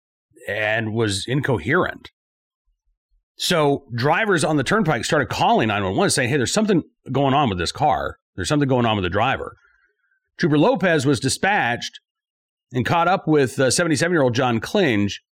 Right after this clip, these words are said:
who's from Indiana, uh, and is diabetic. And he, as he was driving home, had a medical episode. Uh, Lopez says, "I was driving behind him with my lights on.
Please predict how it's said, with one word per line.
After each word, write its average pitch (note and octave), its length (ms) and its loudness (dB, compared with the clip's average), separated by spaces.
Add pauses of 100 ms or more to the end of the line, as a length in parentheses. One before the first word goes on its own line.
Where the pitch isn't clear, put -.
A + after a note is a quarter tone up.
(520)
who's D#3 160 2
from C#3 120 4
Indiana, B2+ 600 0 (760)
uh, G#2+ 160 0
and B2 120 0
is A#2 100 0
diabetic. A#2 540 -2 (140)
And A2+ 160 -2
he, A2 360 0 (180)
as G#2 160 -2
he C3 60 -2
was A#2 100 -2
driving A2 220 0
home, D#3 440 0
had B2+ 220 -2
a A2+ 160 -2
medical A#2+ 360 -2
episode. - 500 -2 (1120)
Uh, G#2+ 140 0
Lopez F#3 300 2
says, D#3 160 2
"I D3 60 2
was B2+ 100 2
driving F3 260 0
behind E3 240 0
him A3 40 0
with E3+ 100 0
my C3 100 2
lights D#3 360 2
on. E2+ 380 -4